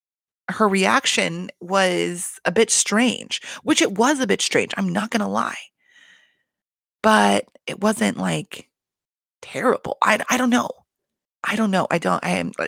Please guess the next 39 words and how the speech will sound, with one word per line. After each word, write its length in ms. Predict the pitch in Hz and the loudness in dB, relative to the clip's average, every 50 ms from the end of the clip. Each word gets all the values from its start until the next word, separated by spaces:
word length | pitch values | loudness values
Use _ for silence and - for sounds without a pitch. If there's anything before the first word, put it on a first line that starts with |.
| - - | -4 0
but 260 | 165 180 165 - - - - - - - - - - - - - - - - - - - - | 2 4 4 4 2 -4 -16 -20 -20 -20 -20 -20 -20 -20 -20 -20 -20 -20 -20 -20 -10 -6 -4
I, 680 | 180 185 190 190 180 180 175 170 170 170 160 123 - - - - - - - | -2 0 0 0 -2 -2 -2 -4 -2 -2 -2 -4 -4 -6 -8 -10 -10 -8 -8
you 100 | 175 165 | -6 -6
know, 180 | 147 131 87 - - | -4 -4 -4 -6 -6
from, 460 | - - 202 190 175 165 151 113 - - - - _ _ _ - | -4 0 2 2 2 0 -2 -10 -10 -10 -10 -10 _ _ _ -6
from 160 | - 185 156 170 | -4 0 4 6
what 160 | 240 302 294 | 6 6 6
we 120 | 359 359 | 6 6
know 180 | 339 339 339 320 | 6 6 6 8
now, 500 | 254 226 196 143 151 156 180 208 226 - - | 8 8 8 8 6 6 6 4 2 -2 -2
after 280 | - - 180 - - 165 | -2 0 0 0 0 0
the 180 | 160 156 - - | 0 0 0 0
end 240 | 185 226 240 254 247 | 2 2 4 4 4
of 100 | 254 202 | 2 2
the, 160 | 214 226 202 | 2 0 0
at 120 | - - - | 0 0 -2
the 120 | - - - | -2 -2 0
end 140 | 254 254 | 0 2
of 60 | 262 220 | 2 4
the 100 | 226 208 | 4 2
episode, 460 | 208 - 208 202 - - 202 208 196 | 2 2 0 0 2 4 4 4 4
which 120 | 190 - | 2 2
I'll 80 | 147 151 | 2 0
get 160 | - 180 185 | 0 -2 -2
to 80 | - 220 | 0 0
in 80 | 208 202 | 0 2
a 40 | |
minute, 320 | 190 196 202 202 208 202 - - - - - - - - - | 2 4 4 4 2 2 0 -6 -14 -16 -16 -16 -16 -12 -8
and 140 | 156 151 - | -6 -2 2
also 360 | - 175 202 196 - 208 190 | 2 2 2 2 2 2 2
the 100 | 160 151 | 0 -2
previews 420 | - - 208 226 233 247 262 - | -2 -2 -2 0 2 0 0 2
that 120 | - 233 233 | 2 4 4
I 120 | 226 226 | 4 4
have 180 | 226 240 233 233 | 2 0 0 0
seen, 400 | - - 226 226 226 247 247 277 - - - - - _ - | -2 -2 0 0 2 0 0 -2 -6 -12 -20 -20 -10 _ 0
I 180 | - 208 220 220 | 2 2 2 2
think 280 | - 240 233 214 - | 2 2 0 0 0
Meredith 540 | 202 202 208 208 202 196 202 196 190 - - | 0 2 2 4 4 2 2 0 0 -2 -8